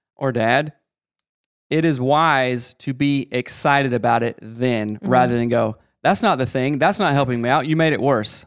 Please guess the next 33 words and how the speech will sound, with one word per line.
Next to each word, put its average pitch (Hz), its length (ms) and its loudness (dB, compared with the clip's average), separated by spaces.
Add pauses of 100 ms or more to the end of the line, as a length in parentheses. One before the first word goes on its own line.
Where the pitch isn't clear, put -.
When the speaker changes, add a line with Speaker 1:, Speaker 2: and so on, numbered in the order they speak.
(120)
Speaker 1:
That 131 240 0
will 123 500 0 (140)
not 120 180 0
be 117 100 -4
good 110 280 -2
to - 80 -12
the 110 80 -8
kid. - 280 -8 (140)
You 117 80 -2
understand 113 280 -2
what 110 40 -2
I'm 107 60 -4
saying? - 240 0 (420)
And 135 220 0
so 143 280 2
when 127 120 0
I 147 100 4
was, 151 120 0
like, 139 160 -2
six, - 200 -6
seven, 143 200 0
or 117 60 0
eight 113 120 -4
or 104 40 -10
something 120 260 -4
like 104 120 -6
that, 107 220 -4 (400)
I 123 80 -2
was 117 140 -2
vacuuming, 117 760 -2 (340)
and 127 500 0 (380)
my 123 240 0
mom 127 760 0